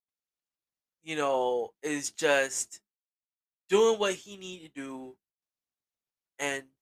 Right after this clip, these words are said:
you know, doing what he need to do to, to support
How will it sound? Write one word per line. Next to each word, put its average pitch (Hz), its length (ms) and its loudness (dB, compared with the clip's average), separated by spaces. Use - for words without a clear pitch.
you 151 140 -4
know, 123 420 0
doing 220 180 6
what 202 120 4
he 190 60 -4
need 180 200 -12
to 170 160 -8
do - 0 -
to, 147 320 -2
to - 180 -10
support 139 500 0